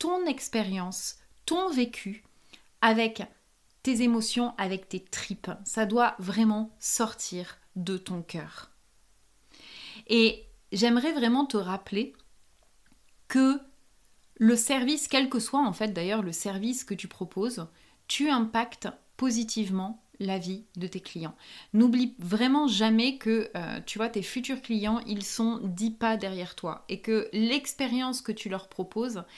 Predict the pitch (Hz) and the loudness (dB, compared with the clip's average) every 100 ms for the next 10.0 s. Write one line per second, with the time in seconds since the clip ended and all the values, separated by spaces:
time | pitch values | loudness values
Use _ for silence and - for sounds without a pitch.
0 | - - 190 190 269 294 269 220 208 196 | -20 -12 -8 2 4 4 2 2 2 0
1 | 220 - - 190 - 247 240 240 220 226 | -4 -4 0 0 0 -2 2 2 2 0
2 | 214 - - 196 196 180 170 - 220 262 | -4 -10 -10 -8 -6 -6 -6 -4 -4 -6
3 | - - 220 220 - 226 277 320 - - | -12 -4 -4 -2 -2 2 2 0 -10 -8
4 | - 196 185 185 180 165 160 - - - | -2 -2 0 -2 -2 -6 -10 -18 -20 -20
5 | _ _ _ _ _ _ - - - - | _ _ _ _ _ _ -20 -18 -18 -8
6 | 196 220 220 294 311 - - 175 202 220 | 0 2 8 10 10 6 -4 -2 4 4
7 | 214 - - 214 208 220 240 240 - 190 | 4 -2 0 0 2 2 2 -2 -6 -6
8 | 180 185 190 175 196 214 214 180 175 175 | -4 -4 -4 -2 0 -2 -2 -4 -4 -6
9 | 190 185 185 175 180 175 170 180 262 170 | -6 -4 -4 -6 -6 -4 -4 -4 -4 -6